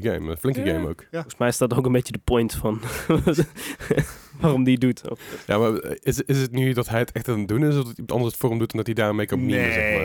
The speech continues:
Speaker 1: maar?
Speaker 3: nee. Ik, ik, ik, ik kies ervoor dit gewoon te geloven. Ik, ik kies ervoor dit op face value te nemen van, ja, dat doet hij gewoon, omdat hij gewoon,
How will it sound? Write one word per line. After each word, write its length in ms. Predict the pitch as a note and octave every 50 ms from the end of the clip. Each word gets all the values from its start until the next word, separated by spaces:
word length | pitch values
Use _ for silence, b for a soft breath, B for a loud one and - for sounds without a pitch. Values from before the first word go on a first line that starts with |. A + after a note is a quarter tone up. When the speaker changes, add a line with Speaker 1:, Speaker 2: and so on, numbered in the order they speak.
| - G#2+ G2
Speaker 1:
maar? 100 | F#2+ F2+
Speaker 3:
nee. 220 | F2+ F2 E2 E2+
Ik, 180 | A#2+ C3 - -
ik, 260 | G3 - E3+ D3 -
ik, 280 | - F#3+ D3 - - -
ik 340 | - F3+ D#3+ D3+ - - - _
kies 300 | - - B3 B3+ - -
ervoor 380 | G3+ G#3+ D3+ - - F3 E3 D3+
dit 220 | D3+ D3 D3 -
gewoon 260 | - - D#3 C#3+ C#3+
te 100 | C3+ -
geloven. 640 | C3 - B2 A2+ G#2+ F#2+ F#2 F#2 - G#2 G2 - F#2+
Ik, 100 | B2+ C3+
ik 120 | - D#3+ -
kies 180 | - G3+ G#3
ervoor 200 | F3 D#3+ F3+ E3
dit 120 | D3+ D#3 -
op 100 | C#3 -
face 300 | - - F#3+ F3+ E3 -
value 260 | - F3 E3+ E3 D#3
te 100 | D3+ D3+
nemen 220 | C#3+ D3 D3 D3 B2+
van, 180 | C#3+ C3+ B2+ B B B B B B B
ja, 360 | B B2 C3+ D#3 B2+ G2 F#2
dat 220 | G#2 A#2 C#3 C3+ -
doet 160 | F3+ F3+ -
hij 200 | C3+ A2 A2 A2
gewoon, 300 | - - A2 A2 G#2+ G2+
omdat 260 | A#2 B2 C3 B2+ -
hij 160 | D3 C3+ B2+ A#2+
gewoon, 240 | - A#2+ A#2+ A2+